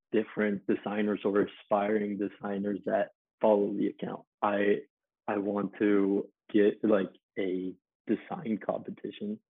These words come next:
where yeah, I can get, like, different designs and, like, let the people choose who is the winner, but to actually, like, give that platform to, back to the people,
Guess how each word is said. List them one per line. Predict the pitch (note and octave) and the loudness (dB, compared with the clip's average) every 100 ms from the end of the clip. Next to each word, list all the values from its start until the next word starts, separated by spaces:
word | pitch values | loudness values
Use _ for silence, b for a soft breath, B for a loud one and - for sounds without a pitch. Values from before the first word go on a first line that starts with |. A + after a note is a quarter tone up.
| _ | _
where | - G#2+ G2+ G2+ G2 - _ - | 0 2 2 0 -2 -6 _ 0
yeah, | A2+ F#2+ | 2 4
I | G2 G2 - | 2 0 -2
can | G#2+ F#2 | -4 0
get, | G2+ G#2+ A2 G2+ | 2 0 2 0
like, | F#2+ - _ - A#2+ | 0 -6 _ 0 0
different | - A2 G#2 F#2+ - - | 2 2 4 2 -4 0
designs | A2+ - G#2 G#2+ G2+ G2+ | 0 2 2 4 4 2
and, | G2+ G2+ | 2 0
like, | G2 _ - | -4 _ 0
let | A2+ - | 0 0
the | G2+ | 0
people | B2 A2 A2+ - | 0 2 0 2
choose | - A2 G#2+ - - | 4 6 6 2 -14
who | - A2 | 2 4
is | G2+ | 4
the | G#2 G#2+ | 2 4
winner, | G#2 G2 G2 - - | 4 2 -2 -6 0
but | G#2+ - - | 0 0 0
to | A#2+ - G#2 | 2 4 2
actually, | G2+ - A2 G2+ | 2 2 4 4
like, | F#2 - | 2 0
give | G#2+ G2 | 2 2
that | G2+ G2 - | 0 -2 -2
platform | G2+ F#2 - G2 G2 - | -2 -2 -6 -10 -10 0
to, | G#2 G2 F#2+ F2+ - | 2 2 0 -2 -2
back | G2+ G2 | 0 2
to | G#2+ | 2
the | G2 - | 0 2
people, | G2+ F#2 | 2 2